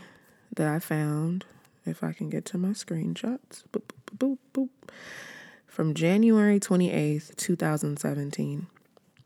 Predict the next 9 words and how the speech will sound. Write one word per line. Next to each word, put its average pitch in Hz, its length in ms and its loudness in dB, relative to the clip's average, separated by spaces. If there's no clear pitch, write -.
It - 140 -2
says, 151 400 0
"I 156 120 2
love 175 320 2
her 180 220 2
with 165 220 2
intention 160 680 0
and 147 200 -4
purpose. - 600 -4